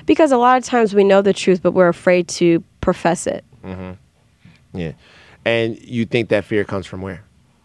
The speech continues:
Speaker 1: From not being good enough, from fear, from not feeling like I can be this perfect thing that society is telling us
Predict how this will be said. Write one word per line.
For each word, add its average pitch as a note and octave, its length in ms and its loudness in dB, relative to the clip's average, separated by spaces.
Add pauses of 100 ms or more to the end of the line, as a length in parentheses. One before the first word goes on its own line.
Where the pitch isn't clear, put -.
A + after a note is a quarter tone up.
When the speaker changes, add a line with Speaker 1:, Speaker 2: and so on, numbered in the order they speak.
(1040)
Speaker 1:
From G3+ 260 4
not F#3 220 2
being F3+ 180 4
good F3 160 2
enough, F3+ 300 4
from F3 320 2
fear, F#3 420 0
from F3+ 240 2
not F3 180 2
feeling E3+ 360 2
like E3+ 240 0
I F3 120 0
can F#3+ 160 -2
be F3 120 4
this F3+ 160 -2
perfect F3+ 400 -8
thing F3+ 240 -4
that E3+ 140 -4 (180)
society F3 540 -2
is F3 100 -2
telling F3+ 340 2
us F3+ 220 -2